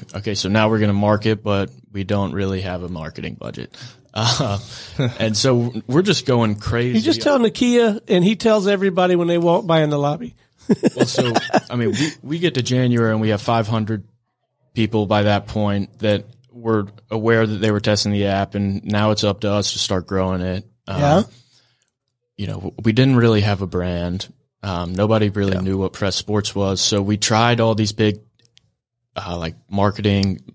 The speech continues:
Speaker 1: like, social marketing on Facebook, and it just wasn't as effective as we thought it was gonna be, 'cause we realized that nobody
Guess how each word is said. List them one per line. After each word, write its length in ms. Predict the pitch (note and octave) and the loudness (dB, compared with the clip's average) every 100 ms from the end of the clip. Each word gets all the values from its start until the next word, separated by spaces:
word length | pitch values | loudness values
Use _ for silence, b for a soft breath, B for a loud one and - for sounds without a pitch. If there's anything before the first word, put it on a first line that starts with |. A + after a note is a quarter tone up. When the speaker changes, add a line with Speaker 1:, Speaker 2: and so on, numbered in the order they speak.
| G2+ | -12
Speaker 1:
like, 220 | - F2+ - - | -6 -6 -8 -10
social 380 | - B2 A2+ G#2 | -2 2 2 2
marketing 360 | G2+ G2 G#2 G2+ | 2 2 0 0
on 80 | |
Facebook, 760 | F#2+ - G#2+ - - G#2+ G2+ - | 0 0 0 0 0 2 2 -2
and 220 | F#2+ F#2 B B B B | -6 -6 B B B B
it 60 | |
just 200 | C3+ C3 | 0 0
wasn't 400 | G#2+ A2 G#2+ G#2 - _ - | 2 2 2 0 -4 _ -2
as 180 | G#2+ | 0
effective 460 | G2+ - G#2 G#2 G2+ | 0 0 0 0 0
as 180 | G2 F#2 | 0 0
we 160 | G#2 | -2
thought 420 | F#2+ - - F#2 F#2+ | -2 -4 0 2 4
it 80 | |
was 160 | G2 G#2+ | 2 -2
gonna 180 | A2+ G#2+ | -2 -2
be, 280 | A2+ A#2 A#2 | 0 0 0
'cause 240 | A2+ G2+ | -2 -2
we 120 | G#2+ | -2
realized 360 | G2 G2+ G2+ G2 | -2 2 2 2
that 60 | F2 | 0
nobody 440 | F#2+ G#2+ A2 G#2+ | 2 2 4 2